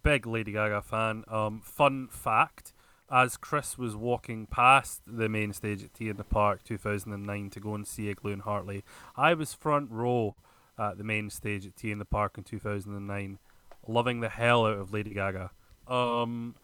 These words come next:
I love her over-the-top stuff, but with Shallow, it's one of those really rare case of songs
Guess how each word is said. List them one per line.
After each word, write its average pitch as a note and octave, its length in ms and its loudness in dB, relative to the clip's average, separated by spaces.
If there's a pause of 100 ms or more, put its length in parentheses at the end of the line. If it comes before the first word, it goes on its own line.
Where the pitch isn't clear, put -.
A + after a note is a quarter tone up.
(840)
I C#3 520 4 (220)
love B2+ 800 2 (120)
her A2+ 320 4 (100)
over-the-top A2+ 640 -4
stuff, - 480 -8 (540)
but B2 360 6 (560)
with B2+ 220 -6
Shallow, C3 600 4
it's A2+ 260 -8
one D3 180 0
of C#3+ 160 -4
those C3+ 260 -2
really C3 300 -2
rare A#2+ 480 -2
case - 720 -8
of A2+ 160 -14
songs A2+ 760 -6